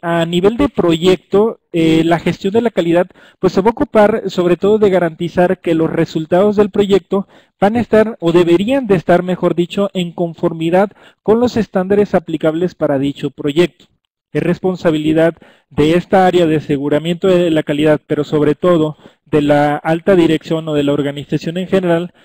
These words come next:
definir, pues, cuáles van a ser esos estándares que deberíamos nosotros de aplicar para, eh, as-, llevar a cabo el aseguramiento de la calidad dentro de ese proyecto. Por otra parte, también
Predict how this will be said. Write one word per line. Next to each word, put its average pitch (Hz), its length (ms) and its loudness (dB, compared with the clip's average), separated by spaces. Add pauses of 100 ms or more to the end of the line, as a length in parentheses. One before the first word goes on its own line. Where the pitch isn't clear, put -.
(160)
definir, 196 460 0
pues, 180 160 -4
cuáles 190 320 2
van 196 180 0
a 196 80 0
ser 190 320 0
esos 185 320 -2
estándares 214 600 0
que 175 120 -2
deberíamos 165 500 0
nosotros 180 560 -4 (280)
de 175 180 0
aplicar 185 600 0
para, 175 500 -2
eh, 147 480 -2
as-, 160 260 -4
llevar 160 240 0
a 170 60 0
cabo 175 220 -2
el 175 100 0
aseguramiento 151 640 -2
de 175 80 0
la 175 80 0
calidad 165 340 -2
dentro 160 480 -4
de 139 220 0
ese 147 180 -6
proyecto. 127 540 -8 (1400)
Por 214 100 2
otra 277 160 2
parte, 240 320 0
también 185 480 -2